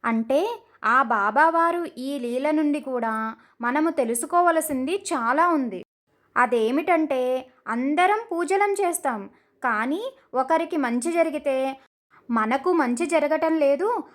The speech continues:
ఆ దేవుడు వాళ్ళనే చూస్తున్నాడు, మనల్ని కరుణించట్లేదు" అని బాధపడిపోతుంటాం. కానీ అందరి మీద ఆ బాబావారి కరుణ తప్పక చూపిస్తారు.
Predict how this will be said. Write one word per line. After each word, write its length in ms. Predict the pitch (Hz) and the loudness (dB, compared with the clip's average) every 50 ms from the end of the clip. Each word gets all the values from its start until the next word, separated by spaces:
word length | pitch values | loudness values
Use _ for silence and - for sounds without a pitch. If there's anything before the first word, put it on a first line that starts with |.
| - - | -6 -2
ఆ 180 | 226 247 269 | 0 2 2
దేవుడు 680 | 269 220 226 220 240 294 349 370 285 294 285 285 294 285 294 - _ _ - | 0 0 -4 -4 -2 -2 -2 0 0 0 0 0 -2 -4 -6 -12 _ _ -6
వాళ్ళనే 540 | 214 226 202 214 233 269 302 330 349 370 392 | -4 -2 0 0 2 2 0 0 0 -2 -2
చూస్తున్నాడు, 920 | 381 370 330 302 311 - 320 294 285 277 269 262 254 311 403 466 453 - - _ _ _ | -2 -2 -4 -4 -4 -4 -2 -2 0 2 0 0 0 0 -2 -2 -4 -8 -14 _ _ _
మనల్ని 360 | 240 247 254 294 320 349 330 | -2 0 0 0 0 0 -2
కరుణించట్లేదు" 920 | 311 - 302 240 240 269 320 359 349 - 381 370 349 311 294 277 254 247 311 | -2 -2 -2 0 0 0 0 0 0 0 -2 -2 0 0 0 0 0 0 0
అని 340 | 311 294 269 277 427 571 - _ _ _ _ _ _ _ _ _ _ _ _ _ | 0 0 0 0 -2 -4 -6 _ _ _ _ _ _ _ _ _ _ _ _ _
బాధపడిపోతుంటాం. 1200 | 214 226 226 220 240 254 359 370 381 359 359 370 370 370 370 359 370 330 320 - 262 226 196 185 196 _ _ _ _ _ _ - | 2 2 4 4 4 2 2 2 2 2 0 2 2 0 0 2 2 0 0 0 -2 -4 -6 -10 -14 _ _ _ _ _ _ -6
కానీ 440 | 262 214 185 190 208 226 277 381 440 523 494 - _ _ _ _ | -6 -4 -2 -2 -2 -2 -2 -4 -4 -6 -8 -10 _ _ _ _
అందరి 500 | - 214 220 233 254 269 311 339 349 359 | -10 -8 -6 -4 -2 0 2 2 2 2
మీద 260 | 339 339 320 311 254 294 | 2 2 0 0 0 2
ఆ 380 | 302 302 311 311 277 233 233 | 2 2 2 2 2 0 -2
బాబావారి 640 | 240 226 214 202 208 202 247 269 277 285 285 294 294 | -2 -4 -4 -4 -2 0 0 2 2 2 0 0 -2
కరుణ 560 | 285 277 240 220 226 226 226 220 220 226 226 - _ _ _ _ - 247 | -6 -6 -6 -4 -4 -4 -4 -4 -6 -6 -8 -12 _ _ _ _ -6 -6
తప్పక 300 | 226 240 - - 330 330 415 403 - | -6 -4 -2 -2 0 0 0 -2 -2
చూపిస్తారు. 680 | 359 320 277 320 285 - - 269 240 220 202 185 - | -2 -2 -2 -6 -8 -2 -2 0 0 0 -2 -6 -10